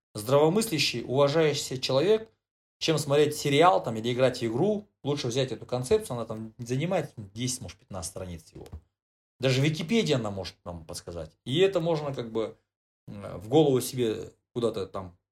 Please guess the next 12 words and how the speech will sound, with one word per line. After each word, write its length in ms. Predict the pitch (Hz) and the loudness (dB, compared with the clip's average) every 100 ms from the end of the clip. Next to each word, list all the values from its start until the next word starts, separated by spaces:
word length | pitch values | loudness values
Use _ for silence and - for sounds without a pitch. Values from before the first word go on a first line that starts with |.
| - | -6
найти 280 | 113 - | -6 -4
место 300 | 127 196 208 | -2 0 0
и 40 | 110 | -4
туда 240 | 113 110 | -2 -2
эту 140 | 95 - | -2 -2
концепцию 460 | 127 - - - | -4 -4 -10 -8
запихать, 400 | 104 123 143 110 | -10 -8 -4 -4
чтобы 220 | - 113 | -4 -4
она 100 | 117 | -4
в 20 | 107 | -2
голове 300 | 110 135 107 | 0 0 -2
была. 440 | 104 151 107 - | 0 0 0 -4